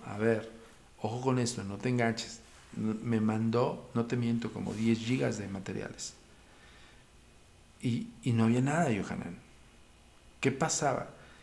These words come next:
Que nosotros todo lo que le decíamos, decía, "Ah, entonces no, no hay nada". Iba a TikTok, a donde lo subía, y había ochocientos mil petardos ignorantes donde decían N cantidad de tonterías.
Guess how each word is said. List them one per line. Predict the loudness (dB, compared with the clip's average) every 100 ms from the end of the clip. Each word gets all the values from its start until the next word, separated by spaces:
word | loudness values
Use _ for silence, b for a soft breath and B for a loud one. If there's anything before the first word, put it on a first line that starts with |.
| B
Que | 2
nosotros | 4 4 2 -2 -2 2
todo | 4
lo | 4 2
que | 2
le | 2
decíamos, | 0 0 0 0 0 -2 -4 -12 -20 -20 -20 -10
decía, | -8 -4 -2 -2
"Ah, | -2
entonces | -2 -2 -2 -2
no, | 0 0
no | 2 2 4
hay | 2
nada". | 2 2 2 -2 -8 B B B B -2
Iba | 4 6 6 4 2
a | 0 2
TikTok, | 2 2 2 2 2
a | 0 0
donde | -2 -4 -4 -4 -4
lo | -4
subía, | 0 2 2 2 0
y | -2 0
había | 0 0 -2 -4 -4
ochocientos | -4 -2 -2 -2 -4 -4 -4 -2
mil | -2 -2
petardos | -4 0 0 0 -2 -4
ignorantes | -4 -4 -2 -4 -4 -6
donde | -6 -8 -10
decían | -8 -4 -2 -2 -2
N | 0 0 0
cantidad | -4 -2 -4
de |
tonterías. | -4 -6 -6 -8 -8 -10 -14